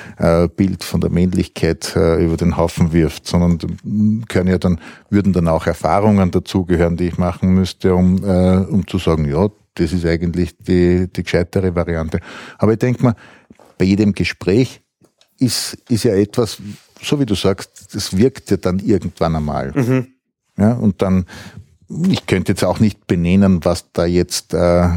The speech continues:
Speaker 1: was da jetzt anders war. Ich hab, äh, versucht, meine, mein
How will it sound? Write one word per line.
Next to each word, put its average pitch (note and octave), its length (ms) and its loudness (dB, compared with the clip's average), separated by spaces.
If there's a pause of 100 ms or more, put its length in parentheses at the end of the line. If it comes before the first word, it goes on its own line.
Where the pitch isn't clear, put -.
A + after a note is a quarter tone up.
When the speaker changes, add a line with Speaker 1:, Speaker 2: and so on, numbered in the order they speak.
Speaker 1:
was F2+ 260 -4
da F2+ 80 -2
jetzt E2+ 240 -2
anders A#2+ 320 0
war. E2+ 100 2
Ich E2+ 140 -4
hab, - 280 -6
äh, F#2 380 2
versucht, - 600 -6
meine, F#2+ 480 4 (640)
mein F#2+ 380 2